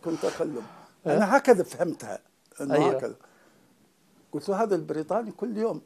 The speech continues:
Speaker 1: لما موجود يدخل العمل، وده وأنا البندق معي، لو أنت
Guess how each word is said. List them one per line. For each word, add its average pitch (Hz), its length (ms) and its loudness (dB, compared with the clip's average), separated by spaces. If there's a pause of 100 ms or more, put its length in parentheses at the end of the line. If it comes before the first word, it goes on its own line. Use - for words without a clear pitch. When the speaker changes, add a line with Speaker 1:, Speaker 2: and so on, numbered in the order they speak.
(400)
Speaker 1:
لما 143 300 -6
موجود 151 560 -6
يدخل 139 380 -6
العمل، 120 520 -8
وده 185 220 -10
وأنا 165 240 -8
البندق 147 440 -8
معي، 190 260 -8 (800)
لو 151 100 -6
أنت 170 400 -2